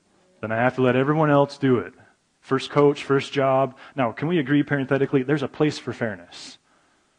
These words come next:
But, but is fairness the goal? Is God fair? Uh, I mean, I think fairness went away with the fall.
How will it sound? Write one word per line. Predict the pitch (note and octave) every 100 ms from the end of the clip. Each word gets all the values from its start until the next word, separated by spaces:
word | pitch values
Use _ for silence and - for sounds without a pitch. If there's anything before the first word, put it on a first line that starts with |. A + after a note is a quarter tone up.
| _ _ _ _ _ _ _ _ _ _ _ _ _ _ -
But, | D3 _ _ _ -
but | A#2
is | -
fairness | F#3+ A3+ A#3+
the | A#3
goal? | A3+ A#3 G#3 - _ _ _ _ _ _ _ _ _ _ _ _ _ _ -
Is | -
God | A#2+ D3+
fair? | F3+ A#3+ A#3+ G#3+ _ _ _ _ _ _ _ _ _ _ _ _ _ -
Uh, | D3 B2+ _ _ _ _ _ -
I |
mean, | C3+ A#2 A#2+
I | F3
think | G3
fairness | - E3+ D#3+
went | B2+
away | A#2+
with | A#2
the | G2
fall. | - C3+ G3 F#2+ -